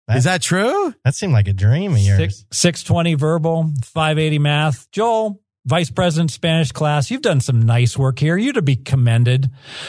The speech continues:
Speaker 3: But let's be honest. It's not quite Princeton material, is it now?
Speaker 1: Wow.
Speaker 2: <laughs> That was pretty good,
Speaker 1: Yeah.
Speaker 2: actually. You know, now's the time.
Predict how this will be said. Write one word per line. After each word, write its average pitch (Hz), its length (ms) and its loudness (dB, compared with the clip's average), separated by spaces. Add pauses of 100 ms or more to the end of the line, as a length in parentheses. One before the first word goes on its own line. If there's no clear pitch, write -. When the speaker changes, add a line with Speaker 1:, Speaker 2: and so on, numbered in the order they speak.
(180)
Speaker 3:
But 240 100 -2
let's 208 180 0
be 147 140 -2
honest. 113 580 0 (280)
It's 165 200 -2
not 135 360 0
quite 120 400 -2
Princeton 117 400 0
material, 101 580 2
is 143 240 2
it 107 100 2
now? 87 460 0 (1000)
Speaker 1:
Wow. 98 760 0 (100)
Speaker 2:
<laughs> - 100 -14
That 262 180 0
was 403 140 -2
pretty 349 260 -2
good, 453 300 0
Speaker 1:
Yeah. 110 80 0
Speaker 2:
actually. 113 720 -2 (460)
You 135 120 0
know, 143 100 2
now's 185 340 0
the 131 100 0
time. 104 580 2